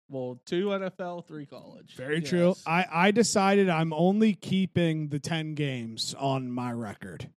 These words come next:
Speaker 1: You're not gonna ever go out of the ten, huh?
Speaker 2: Not, I mean, unless we talk about more games on the show,
Speaker 1: Mm-hmm.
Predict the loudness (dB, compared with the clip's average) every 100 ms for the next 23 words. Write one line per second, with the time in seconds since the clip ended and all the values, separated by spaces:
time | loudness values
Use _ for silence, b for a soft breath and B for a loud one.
0 | _ _ _ _ _ -8 -4 -2 -2 -4
1 | -4 -2 -2 -4 -8 -6 -4 -2 -2 -4
2 | -10 -8 -6 -6 -6 -8 -10 _ 4 8
3 | 10 8 6 _ -16 0 6 8 8 6
4 | 4 4 8 8 8 6 2 4 4 4
5 | 4 6 6 4 4 4 4 4 2 2
6 | 0 2 4 6 6 4 -2 -10